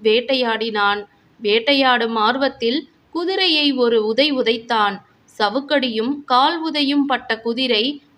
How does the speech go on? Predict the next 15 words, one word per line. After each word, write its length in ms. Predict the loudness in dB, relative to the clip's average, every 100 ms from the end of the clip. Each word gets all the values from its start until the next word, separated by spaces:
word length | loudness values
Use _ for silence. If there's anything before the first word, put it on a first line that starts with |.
| 0
வாயு 340 | 2 2 2 0
வேகத்துக்கு 640 | 2 2 0 -4 -6 -6 -8 -4
ஈடு 180 | -2 -2 0
கொடுத்து 400 | 0 0 0 0 0 -2 -2 0
ஓடியது. 520 | 0 0 -2 -2 -2 -2 -8 _ _ _
ஓர் 220 | 0 2 2
இடத்தில் 400 | 2 0 0 -2 -2 -6
குதிரை 360 | -4 0 2 2 0 0
களைத்து 360 | 2 0 -4 -6
போய் 200 | -2 0 0
நின்றவுடன் 640 | -2 0 0 0 0 0 -2 -10 _ _ 0
அரசன் 380 | 0 -4 -4 -2
கீழே 320 | -2 0 0 0 0
இறங்கி 360 | 0 -2 -4 -6 -6 -6
காட்டில் 420 | 0 2 0 -4